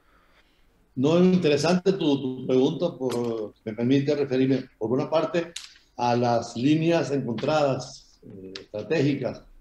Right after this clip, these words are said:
en relación con Afganistán. Primero, el tema de la confrontación tradicional de las grandes potencias,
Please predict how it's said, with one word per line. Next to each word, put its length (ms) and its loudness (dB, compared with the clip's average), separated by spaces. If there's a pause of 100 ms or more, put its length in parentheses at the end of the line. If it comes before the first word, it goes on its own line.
(120)
en 120 -2
relación 380 0
con 120 2
Afganistán. 580 -2
Primero, 520 2 (460)
el 180 -6
tema 340 2
de 140 2
la 160 -2
confrontación 640 -4
tradicional 520 2
de 60 2
las 120 -2
grandes 260 -4
potencias, 680 -2